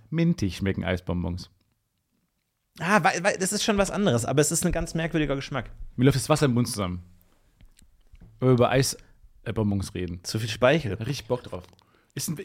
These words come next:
Speaker 1: ist wirklich, passiert wirklich, oder? Wenn man, wenn man, äh, Hunger hat.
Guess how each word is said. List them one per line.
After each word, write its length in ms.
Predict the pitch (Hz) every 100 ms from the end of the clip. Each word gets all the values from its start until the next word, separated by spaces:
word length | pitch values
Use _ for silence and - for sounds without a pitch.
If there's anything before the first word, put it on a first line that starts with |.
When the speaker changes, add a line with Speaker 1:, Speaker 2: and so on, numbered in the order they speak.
| -
Speaker 1:
ist 140 | 147
wirklich, 180 | 196 170
passiert 240 | 131 156
wirklich, 180 | 139 107
oder? 180 | 123 180
Wenn 80 | 123
man, 260 | 113 113
wenn 60 | 117
man, 180 | 117 123
äh, 200 | 120 113
Hunger 180 | 123 165
hat. 240 | 196 -